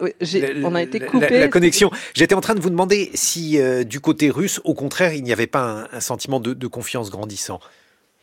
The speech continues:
Speaker 1: Alors, ce qu'on voit, hein, de ce que, alors c'est difficile, hein, <laughs> à en juger de, depuis Kiev, euh, excusez-moi, mais, euh, on entend effectivement, euh,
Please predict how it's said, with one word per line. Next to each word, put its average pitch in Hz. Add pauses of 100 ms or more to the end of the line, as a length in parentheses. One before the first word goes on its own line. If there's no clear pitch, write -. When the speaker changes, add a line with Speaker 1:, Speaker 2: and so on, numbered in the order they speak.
(220)
Speaker 1:
Alors, 175 (100)
ce -
qu'on 143
voit, 190
hein, 143
de 143
ce -
que, 131
alors 127
c'est 151
difficile, 151
hein, 156 (100)
<laughs> 233
à -
en 180
juger 170
de, 139
depuis 160
Kiev, 131 (100)
euh, 127
excusez-moi, 160
mais, 143 (400)
euh, 131
on 139
entend 123
effectivement, 143
euh, 127